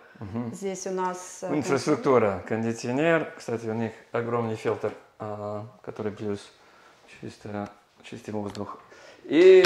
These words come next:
Speaker 1: тоже сигнализация, Wi-Fi, а, технология, все отсюда. <clears throat> Инфраструктура —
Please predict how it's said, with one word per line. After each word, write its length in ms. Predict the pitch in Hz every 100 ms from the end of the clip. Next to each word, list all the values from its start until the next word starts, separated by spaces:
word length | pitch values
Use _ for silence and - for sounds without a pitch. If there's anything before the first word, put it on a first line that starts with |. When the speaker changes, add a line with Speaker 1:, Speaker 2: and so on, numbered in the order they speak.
| 170
Speaker 1:
тоже 320 | 160 139 156
сигнализация, 880 | 127 156 147 139 170 175 175 160 139
Wi-Fi, 840 | 135 135 131 160 156 147 143 139 135 - - _ -
а, 640 | 120 123 123 120 117 110
технология, 760 | 127 - 127 135 151 131 123 113
все 260 | - 127 123
отсюда. 420 | - 110 101 87 - _
<clears throat> 220 | _ -
Инфраструктура — 1160 | 160 151 131 107 101 101 107 104 - 104 139